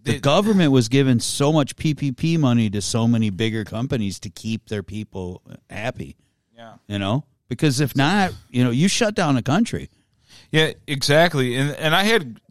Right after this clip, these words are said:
Speaker 2: you know, the greener pastures thing. I'm staying with my company. Well, they were a small company when I s-, was
Speaker 1: Yeah.
Speaker 2: loyal to 'em. This new set, who knows? But, but there was,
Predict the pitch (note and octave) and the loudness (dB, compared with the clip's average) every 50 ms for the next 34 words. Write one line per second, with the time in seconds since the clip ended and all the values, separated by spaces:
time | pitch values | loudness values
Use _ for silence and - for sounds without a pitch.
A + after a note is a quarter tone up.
0 | - - A#2+ A#2 - D3+ D3+ D3+ C#3+ C3+ A2+ G#2+ B2+ C#3 D3 D3+ D3 C3 - C3 | -20 -18 -18 -12 -4 0 0 2 2 0 -2 0 0 2 2 2 2 0 2 2
1 | B2 C3 C#3+ C#3+ - D#3+ D3+ - D#3 D3+ C3+ - - C3 C#3+ D3 C#3 - - E3+ | 4 4 2 2 0 -4 -4 -4 -4 -4 -4 -2 0 0 2 2 0 -2 -2 0
2 | F3 F#3+ G#3 G3+ F#3+ F3 C#3+ D3 D3+ D3+ C#3 - D3+ D3+ D3+ C#3+ C#3 B2 B2 A#2 | 0 0 0 2 0 0 0 2 0 0 2 2 2 2 2 2 0 0 0 2
3 | A#2 A#2+ A#2+ C3+ C#3 B2+ A#2 - - C3+ B2+ B2 B2 A#2 - A#2 A2+ A2 G2+ G2+ | 2 2 2 2 2 2 0 -2 0 2 4 4 4 2 0 -4 -4 -2 -4 -6
4 | G2+ G2 G2+ F#2+ F2+ - - - - _ _ - _ _ _ _ _ B2+ C3+ B2+ | -6 -4 -6 -6 -6 -8 -10 -12 -14 _ _ -20 _ _ _ _ _ 0 2 2
5 | G2+ - G#2+ A#2+ B2+ C3 C3 B2+ B2 A#2 - B2 A#2 A2 A2 G#2+ G2+ - _ _ | 2 0 2 4 6 6 6 6 4 2 2 2 2 2 2 0 -2 -6 _ _
6 | _ _ _ B2+ C3 A#2+ - - - _ _ _ _ _ _ - C#3 D#3+ E3+ E3 | _ _ _ -2 -2 -2 -2 -6 -8 _ _ _ _ _ _ -2 0 2 4 4
7 | D3+ C3+ - - D3 C#3 B2+ - - - - B2+ A#2 G#2 F#2+ F#2 F#2 F2 - - | 2 0 -2 0 0 0 0 -2 -6 -6 -6 -4 -4 -4 -4 -6 -6 -8 -10 -14
8 | - _ _ _ _ _ _ _ _ _ _ _ _ _ _ - B2 B2 - - | -16 _ _ _ _ _ _ _ _ _ _ _ _ _ _ 0 0 0 0 -2
9 | _ _ _ _ _ _ _ _ _ C3+ C#3 C3 A2 C3 C#3+ D#3 E3+ F3 D#3+ C#3+ | _ _ _ _ _ _ _ _ _ -2 -2 0 2 4 4 6 6 6 6 4
10 | A#2 A#2 | 2 -2